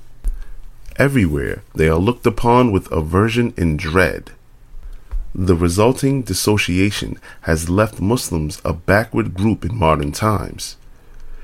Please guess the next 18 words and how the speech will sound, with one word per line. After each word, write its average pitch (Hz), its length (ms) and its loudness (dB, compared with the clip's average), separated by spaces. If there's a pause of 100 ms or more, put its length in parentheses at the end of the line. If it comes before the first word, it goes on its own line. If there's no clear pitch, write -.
(200)
Even 151 320 6
in 107 140 2
advanced 92 480 2
countries 90 440 -2
like 78 220 0
America, 90 640 0 (160)
they 90 140 4
remain 87 420 4
backward 120 560 2
as 95 180 2
a 87 60 0
community 101 720 -2
in 85 140 0
comparison 90 720 0
with 76 160 -4 (100)
other 107 320 2
immigrant 76 420 -4
groups. - 540 -8